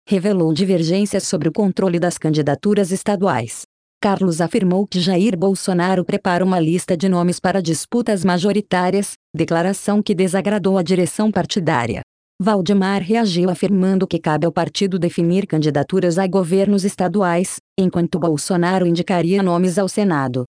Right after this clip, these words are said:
Carlos rebateu, dizendo que não houve intenção de excluir o diálogo, mas admitiu desalinhamento interno. O cenário expõe projetos distintos dentro do clã. Flávio busca se afirmar como presidenciável,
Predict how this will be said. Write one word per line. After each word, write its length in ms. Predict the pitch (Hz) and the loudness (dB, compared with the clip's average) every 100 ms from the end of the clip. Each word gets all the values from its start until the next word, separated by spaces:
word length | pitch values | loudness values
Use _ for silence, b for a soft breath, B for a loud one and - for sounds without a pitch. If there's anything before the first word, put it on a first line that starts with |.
| _ _ - | _ _ -4
Carlos 400 | 202 190 190 - | -2 0 0 0
rebateu, 580 | 190 165 151 - 185 196 - - | 0 0 -2 0 0 0 -4 -2
dizendo 500 | 185 170 180 175 165 | 0 0 0 0 0
que 120 | 220 | 0
não 160 | 208 | 2
houve 260 | 190 208 196 | 2 2 2
intenção 480 | 208 214 202 175 170 | 2 2 0 0 0
de 80 | 202 | 0
excluir 380 | 190 - 196 | -2 0 0
o 40 | 175 | 0
diálogo, 500 | 165 175 180 180 185 - - | 0 0 0 0 -2 -4 -2
mas 180 | 180 175 | 0 0
admitiu 460 | 160 170 160 196 | 0 2 2 0
desalinhamento 840 | 196 185 196 185 185 180 175 202 226 | 0 0 0 0 0 2 0 2 2
interno. 500 | 226 170 127 123 101 - _ _ - | 2 0 0 -2 -6 -8 _ _ -6
O 60 | |
cenário 480 | 208 214 202 156 165 | -2 0 2 2 2
expõe 340 | 165 - 196 196 | 0 -2 -2 0
projetos 640 | 233 196 165 165 190 165 | 0 2 0 0 -2 -4
distintos 580 | 165 220 - 180 170 165 | -4 -4 -2 -2 -2 -2
dentro 360 | 165 185 196 | 0 0 0
do 100 | 190 | -2
clã. 300 | 196 190 147 - _ _ _ | -2 -2 -2 -6 _ _ _
Flávio 420 | - 208 170 156 180 | -2 0 2 0 0
busca 380 | 165 165 - | 0 0 -2
se 120 | 175 180 | -2 -2
afirmar 440 | - 190 175 180 | 0 0 0 0
como 280 | - 180 180 | 0 0 0
presidenciável, 1000 | - 220 175 180 190 - 202 170 160 180 | 0 -2 0 0 -2 0 0 0 0 -2